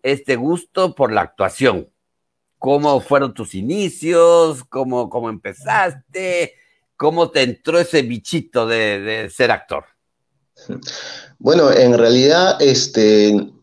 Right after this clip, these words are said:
Speaker 2: fue algo que descubrí en el camino. O sea, yo siempre,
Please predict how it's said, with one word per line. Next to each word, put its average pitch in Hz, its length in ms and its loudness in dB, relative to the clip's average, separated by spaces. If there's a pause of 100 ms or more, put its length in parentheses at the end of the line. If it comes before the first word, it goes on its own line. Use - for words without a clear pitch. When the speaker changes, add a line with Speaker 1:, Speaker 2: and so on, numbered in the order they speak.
Speaker 2:
fue 165 240 2
algo 185 280 4
que 135 120 2
descubrí 139 840 2
en 113 140 4
el 101 120 2
camino. 104 540 2 (320)
O 101 80 -12
sea, 107 540 2
yo 120 220 4
siempre, 147 800 2